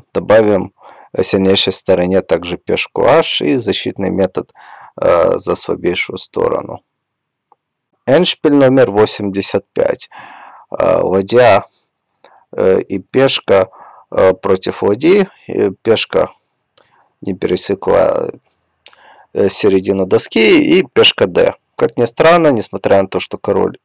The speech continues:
э, с обеих стороны отрезан по шестой линии,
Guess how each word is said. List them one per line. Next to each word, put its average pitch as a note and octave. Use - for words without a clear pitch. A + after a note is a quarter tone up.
э, F#2
с -
обеих F2
стороны F2
отрезан -
по -
шестой -
линии, E3+